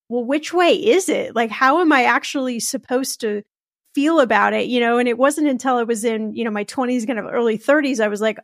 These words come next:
"Oh, okay, I see how both of these things, like, show up in my own relationship with money and how I handle things or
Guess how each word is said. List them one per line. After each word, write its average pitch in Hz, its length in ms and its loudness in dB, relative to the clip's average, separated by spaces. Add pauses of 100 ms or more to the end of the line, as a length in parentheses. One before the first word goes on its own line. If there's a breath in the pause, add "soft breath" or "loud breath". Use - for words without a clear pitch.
"Oh, - 520 2 (560)
okay, 240 420 2
I 254 180 4
see 294 280 2
how 269 200 6
both 247 320 4
of 269 120 2
these 233 320 -4
things, 226 380 0
like, 214 160 -2
show 220 280 4
up 220 140 2
in 208 120 -2
my 208 140 -2
own 220 180 -2
relationship 214 600 -4
with - 100 -8
money 269 360 4
and 226 100 0
how 233 260 -2
I 220 220 -4
handle 254 280 0
things 233 480 0
or 190 240 -4